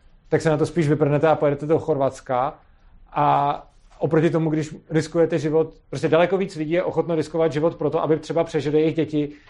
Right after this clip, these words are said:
než proto, aby měli lepší dovolenou. Čili z tohohle toho samotného plyne, je, souvisí to s takovou tou pyramidou potřeb, že čím bohatší máte společnost, tím méně ochotný budou ty lidi prostě válčit a zabíjet, protože ono to válčení přináší riziko a musíte riskovat svůj život.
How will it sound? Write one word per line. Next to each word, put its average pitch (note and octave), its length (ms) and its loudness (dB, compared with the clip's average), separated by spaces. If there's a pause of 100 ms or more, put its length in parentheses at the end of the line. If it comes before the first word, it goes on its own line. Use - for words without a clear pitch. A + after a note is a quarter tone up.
(140)
než E3+ 120 2
proto, D#3 240 2
aby D3+ 120 2
měli E3 180 4
lepší D#3 260 0
dovolenou. C#3+ 520 0 (240)
Čili D#3+ 360 -2
z - 100 -18
tohohle D#3+ 340 4
toho D#3+ 200 2
samotného D#3 760 -4 (140)
plyne, D3+ 360 0 (220)
je, E3 200 -2
souvisí D#3 340 2
to D#3 100 0
s - 20 -6
takovou D#3 260 0
tou D#3 120 0
pyramidou D#3 380 2
potřeb, D3 320 -4
že C#3 100 -2
čím D#3 160 -4
bohatší D3 320 2
máte C#3+ 240 -2
společnost, C#3+ 600 -4 (440)
tím E3 180 2
méně E3+ 200 2
ochotný D#3 440 0
budou D3 200 2
ty D#3 140 0
lidi C3+ 640 2 (400)
prostě - 240 0
válčit C3+ 560 2
a C3+ 100 -2
zabíjet, C3 360 0
protože C3+ 460 -2 (440)
ono D#3+ 120 2
to D#3+ 80 4
válčení C#3+ 360 2
přináší C#3 580 -6
riziko C3 440 0
a - 40 -8
musíte C3+ 300 -2
riskovat C3+ 460 -2
svůj C#3+ 200 0
život. A2 340 -2